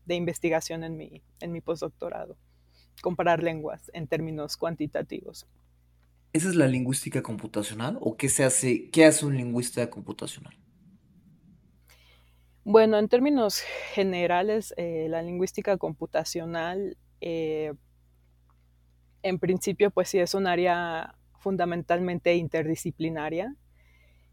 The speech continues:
Speaker 1: y tiene que ver, por un lado, con, yo diría, ¿no? Con estudiar el lenguaje humano, que es sumamente complejo, ya lo sabemos, etcétera, pero desde una perspectiva computacional, es decir, a lo mejor a-, auxiliado de modelos computacionales,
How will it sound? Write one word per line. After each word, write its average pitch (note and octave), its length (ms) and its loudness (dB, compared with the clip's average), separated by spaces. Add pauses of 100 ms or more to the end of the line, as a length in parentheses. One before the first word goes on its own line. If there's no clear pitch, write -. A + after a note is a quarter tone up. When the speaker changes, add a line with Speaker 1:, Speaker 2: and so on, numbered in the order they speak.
(120)
Speaker 1:
y F#3+ 160 -4
tiene G#3+ 260 4
que A3+ 120 8
ver, F#3+ 160 4
por G3+ 180 4
un G3 220 4
lado, F3+ 500 2
con, D#3+ 560 -4
yo F3+ 140 0
diría, E3 320 0
¿no? F#3 220 -12 (100)
Con F3 220 0
estudiar F3 520 2
el F#3+ 260 2
lenguaje E3+ 440 0
humano, F3 480 -4 (520)
que E3 100 0
es E3 100 -2
sumamente E3 580 -6
complejo, A#3 460 -6
ya G3+ 120 -4
lo - 100 -6
sabemos, G3 360 -2
etcétera, A3 460 -2
pero F#3 240 -4
desde F3+ 240 0
una G3+ 160 2
perspectiva F3 500 -2
computacional, E3 760 -4
es F3 140 0
decir, G#3+ 340 0
a F#3 40 2
lo F3 80 -2
mejor F3+ 300 2
a-, F#3 200 2
auxiliado F#3+ 520 2
de F#3 80 2
modelos E3+ 400 0
computacionales, G#3 1080 -2